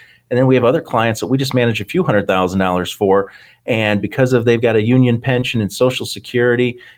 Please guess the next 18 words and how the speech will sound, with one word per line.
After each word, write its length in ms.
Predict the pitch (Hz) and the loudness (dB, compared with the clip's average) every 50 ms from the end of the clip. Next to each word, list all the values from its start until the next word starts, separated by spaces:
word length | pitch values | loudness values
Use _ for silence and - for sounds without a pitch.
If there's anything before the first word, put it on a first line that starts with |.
| _ - | _ -6
and, 340 | - 117 113 110 107 107 104 | -4 -2 0 0 0 -2 -2
you 80 | 104 107 | -2 -2
know, 160 | 110 104 - | -2 -2 -2
they're 160 | - 120 127 | 0 0 2
not 140 | 135 135 139 | 2 2 2
even 160 | 123 117 107 | 0 0 -2
touching 320 | - - 165 170 - 143 120 | -2 -2 -4 -2 -2 0 0
their 120 | 104 101 | 0 0
investments 540 | 95 87 92 92 92 92 - - 117 117 - | 0 0 -2 -2 -4 -4 -6 -8 -10 -10 -10
because 240 | - 117 110 110 95 | -10 -8 -6 -4 -2
their 140 | 104 104 | 0 0
income 320 | 123 135 135 135 - 117 - | 0 0 0 -2 -4 -6 -4
sources 440 | - - 110 101 - - 101 90 107 | -4 -4 -4 -2 -4 -6 -6 -2 2
are 140 | 101 101 | 2 4
already 280 | 104 110 110 107 104 98 | 4 4 2 0 0 -4
guaranteed 600 | 101 101 104 104 107 107 107 104 - - 110 104 | -4 -2 0 0 0 0 -2 -4 -6 -8 -8 -8
and 100 | 101 101 | -8 -10
sustained. 600 | - - 98 - - - 101 98 92 - - | -12 -12 -14 -12 -8 -8 -8 -8 -8 -12 -20